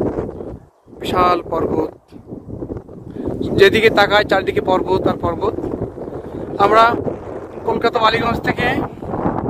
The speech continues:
ছয় সাতজন মহারাজ এসছি। উত্তরকাশীতে আমাদের ভারত সেবাশ্রম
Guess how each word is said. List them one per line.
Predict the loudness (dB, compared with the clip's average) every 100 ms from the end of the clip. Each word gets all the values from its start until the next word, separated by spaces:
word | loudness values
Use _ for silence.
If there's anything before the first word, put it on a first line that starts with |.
| -2 -4 -4 -8 -12 -12 -12 -6
ছয় | 0 0
সাতজন | 2 0 -2 -4
মহারাজ | -2 -2 -2 -4
এসছি। | -8 -8 -10 -12 -14 -14 -12 -10 -10 -10 -8 -8 -8 -8 -8
উত্তরকাশীতে | -6 -4 -2 2
আমাদের | 2 0
ভারত | -2 -2
সেবাশ্রম | -2 -6